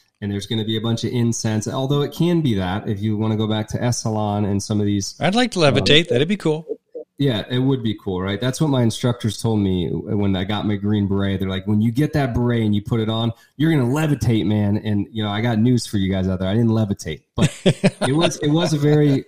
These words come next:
Speaker 1: it was a day that my family and I were very proud 'cause it took a lot of hard work. But meditation i-, is, it's breath work, right? I'm a big fan of James Nestor.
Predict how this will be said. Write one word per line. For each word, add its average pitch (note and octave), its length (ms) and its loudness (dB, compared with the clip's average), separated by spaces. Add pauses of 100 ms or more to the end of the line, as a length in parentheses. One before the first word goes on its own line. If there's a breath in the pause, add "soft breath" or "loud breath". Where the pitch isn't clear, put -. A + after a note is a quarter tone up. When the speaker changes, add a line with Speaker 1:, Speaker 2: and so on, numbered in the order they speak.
(140)
Speaker 1:
it A#2+ 80 -2
was C#3 220 0
a C3+ 40 2
day B2 260 0
that A2 180 -2
my A2 100 0
family A2+ 360 -2
and G#2 80 -2
I G2 60 -2
were F#2+ 140 -6
very G2 160 -6
proud G2 400 -10
'cause F#2+ 140 -12
it F2+ 60 -18
took G2+ 120 -10
a G2 60 -6
lot F#2+ 160 -4
of F#2 40 -6
hard F2+ 200 -6
work. E2+ 180 -10 (160)
But B2 220 -4 (580 soft breath)
meditation C#3+ 840 0
i-, - 40 -8
is, G#2+ 360 -4
it's - 180 -8
breath A2+ 320 -4
work, D2+ 200 -16
right? G#2 240 -6 (180)
I'm A#2+ 60 -6
a G#2 40 -8
big E3 200 -4
fan D3 200 0
of A#2 80 -2
James A#2+ 320 0
Nestor. A2+ 560 -2